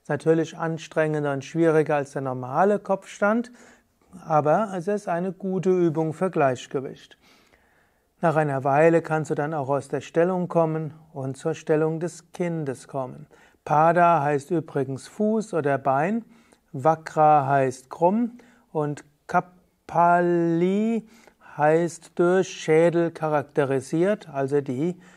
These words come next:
schädlige Asana-Stellung. Also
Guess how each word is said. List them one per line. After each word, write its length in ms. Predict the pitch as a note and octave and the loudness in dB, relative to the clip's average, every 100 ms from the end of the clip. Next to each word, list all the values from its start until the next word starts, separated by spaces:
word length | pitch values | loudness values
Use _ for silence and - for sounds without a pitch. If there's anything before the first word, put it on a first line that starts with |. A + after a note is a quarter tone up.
| _ _ _ _ | _ _ _ _
schädlige 1040 | - - E3+ F3+ F#3+ E3+ D#3+ D#3 D#3+ F3+ F3+ - | -16 -2 0 2 0 -2 -2 0 -2 -2 -8 -12
Asana-Stellung. 1500 | - D3 C#3 D#3 D3 D#3 E3+ E3 - - - D#3+ C#3 A#2 B2+ _ _ _ _ | -4 -2 -2 -2 -2 -2 -4 -8 -18 -18 -2 0 0 -4 -14 _ _ _ _
Also 380 | - E3 F3+ G3+ | -2 0 0 -2